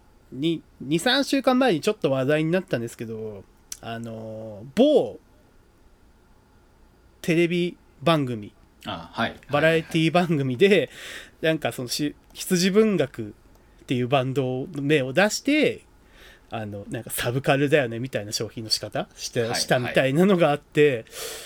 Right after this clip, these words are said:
Speaker 2: はい。
Speaker 1: もうなんかそういう消費の仕方、もうそのアイドルとか、なんかそのサブカルかっこ笑いみたいな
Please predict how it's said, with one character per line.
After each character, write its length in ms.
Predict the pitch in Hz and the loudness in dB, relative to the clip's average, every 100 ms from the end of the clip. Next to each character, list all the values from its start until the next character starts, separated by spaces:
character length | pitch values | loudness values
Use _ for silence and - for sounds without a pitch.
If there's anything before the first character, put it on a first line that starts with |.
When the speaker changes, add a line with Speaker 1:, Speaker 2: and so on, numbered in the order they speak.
| - | -14
Speaker 2:
は 100 | - | -2
い。 20 | |
Speaker 1:
も 120 | 156 151 | 0 2
う 20 | |
な 100 | 151 | 0
ん 20 | |
か 60 | 143 | 2
そ 340 | 349 392 415 | 4 6 6
う 40 | |
い 220 | 359 370 359 | 6 6 4
う 40 | |
消 280 | - 330 320 | 4 4 2
費 160 | 277 | 2
の 80 | 262 | -2
仕 100 | - | 0
方、 280 | - 208 220 | -2 -2 -2
も 120 | 135 | -4
う 20 | |
そ 140 | 127 120 | -8 -12
の 60 | - | -6
ア 160 | - | 0
イ 80 | 175 | 0
ド 100 | 135 | 0
ル 100 | 120 | -6
と 160 | - 123 | -8 -10
か、 300 | 120 117 113 | -6 -6 -8
な 100 | 113 | -12
ん 40 | 110 | -16
か 120 | - | -12
そ 180 | - 123 | -10 -10
の 60 | |
サ 280 | - - 143 | -10 -4 -4
ブ 100 | 143 | 0
カ 140 | 180 | 2
ル 100 | 165 | 2
か 120 | 165 214 | 4 2
っ 60 | - | 4
こ 100 | 143 | 0
笑 280 | 135 185 | 4 4
い 40 | 160 | 2
み 60 | |
た 160 | - 135 | 0 -2
い 80 | 131 | 0
な 280 | 147 139 | 0 0